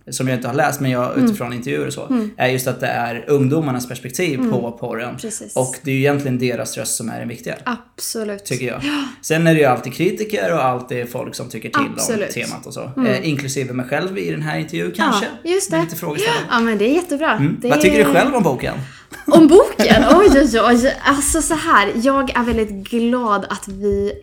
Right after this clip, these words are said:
Speaker 2: har skrivit boken. Jag tycker att den är viktig.
Speaker 1: Mm.
Speaker 2: Eh, jag tycker att den behövs.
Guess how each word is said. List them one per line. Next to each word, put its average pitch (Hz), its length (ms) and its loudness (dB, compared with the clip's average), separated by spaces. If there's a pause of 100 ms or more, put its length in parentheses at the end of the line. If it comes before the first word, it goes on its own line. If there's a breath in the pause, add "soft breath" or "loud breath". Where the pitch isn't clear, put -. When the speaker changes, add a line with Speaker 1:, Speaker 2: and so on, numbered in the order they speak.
Speaker 2:
har - 220 -12
skrivit 214 360 -4
boken. 185 280 -8
Jag 240 120 -2
tycker 247 180 -2
att 208 60 -6
den 208 100 -2
är 196 60 -4
viktig. 208 720 -8
Speaker 1:
Mm. 139 260 -2
Speaker 2:
Eh, 202 440 -8
jag 214 100 -8
tycker 214 160 -6
att 202 60 -14
den 196 120 -8
behövs. 262 560 -8